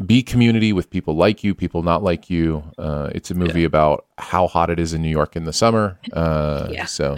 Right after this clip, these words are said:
Speaker 1: yeah, it's a movie about a lot of things.
Speaker 2: You
Speaker 1: It's pretty
Speaker 2: feel,
Speaker 1: amazing.
Speaker 2: you feel the heat in this
Speaker 3: Mm-hmm.
Speaker 2: movie.
Speaker 1: Yeah.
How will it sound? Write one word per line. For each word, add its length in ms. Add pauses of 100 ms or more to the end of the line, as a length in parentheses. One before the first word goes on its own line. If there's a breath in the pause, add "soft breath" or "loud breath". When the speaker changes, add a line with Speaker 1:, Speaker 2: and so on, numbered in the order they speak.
Speaker 1:
yeah, 160
it's 140
a 20
movie 180
about 180
a 40
lot 160
of 80
things. 380
Speaker 2:
You 140
Speaker 1:
It's 80
pretty 180
Speaker 2:
feel, 180
Speaker 1:
amazing. 160
Speaker 2:
you 80
feel 300
the 80
heat 420
in 160
this 160
Speaker 3:
Mm-hmm. 100
Speaker 2:
movie. 420
Speaker 1:
Yeah. 260